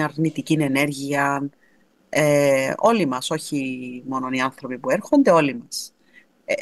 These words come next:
δι-, γιατί δυσκολεύεται η ζωή μας, ε, ιδιαίτερα η ζέστη, κα-, ο καύσωνος που περνάμε, γιατί εδώ στην Κύπρο περνάμε καύσωνα, από το-, από όσο γνωρίζω και στην Ελλάδα υπάρχει κύμα καύσωνα, αλλά δεν είναι ο ίδιος καύσωνας. Εμάς είναι πραγματικά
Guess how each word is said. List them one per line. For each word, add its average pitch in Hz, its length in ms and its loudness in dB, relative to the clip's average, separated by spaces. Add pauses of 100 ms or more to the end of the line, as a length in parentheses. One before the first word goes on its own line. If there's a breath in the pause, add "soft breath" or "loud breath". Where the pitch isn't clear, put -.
(100)
δι-, 156 220 -4
γιατί 185 360 2
δυσκολεύεται 254 500 2
η 262 40 0
ζωή 185 260 0
μας, 139 380 0
ε, 135 340 2
ιδιαίτερα 190 560 4
η 175 60 2
ζέστη, 143 500 -2
κα-, - 180 0
ο - 100 -2
καύσωνος 170 580 0
που - 80 -18
περνάμε, 135 460 -6
γιατί 139 260 -2
εδώ 147 160 0
στην 147 200 -2
Κύπρο 156 240 0
περνάμε 139 360 0
καύσωνα, 175 440 0
από 185 140 4
το-, 190 200 2
από 151 160 -2
όσο 175 140 2
γνωρίζω 170 380 2
και 170 80 4
στην 185 240 -2
Ελλάδα 135 340 2
υπάρχει 135 520 -4 (360 loud breath)
κύμα 190 340 4
καύσωνα, 240 360 2
αλλά 214 140 6
δεν 226 160 2
είναι 233 160 2
ο 170 60 2
ίδιος 143 300 -2
καύσωνας. 180 600 -2
Εμάς 220 260 2
είναι 233 280 -2
πραγματικά 196 1040 0